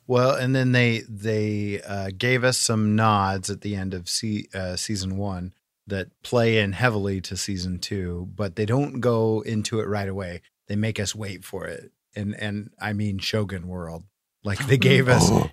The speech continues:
Speaker 1: just, just hints of that at the end of season one. And it was like, so we're like,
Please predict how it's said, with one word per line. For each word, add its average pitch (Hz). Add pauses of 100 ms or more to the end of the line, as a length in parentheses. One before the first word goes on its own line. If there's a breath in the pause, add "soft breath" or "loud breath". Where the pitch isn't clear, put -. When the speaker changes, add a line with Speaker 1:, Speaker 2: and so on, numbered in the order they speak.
Speaker 1:
just, 151 (180)
just -
hints 120
of 113
that 101
at 101
the 107
end 101
of 92
season 98
one. 95
And 101
it -
was 92
like, 92 (280)
so -
we're 101
like, 95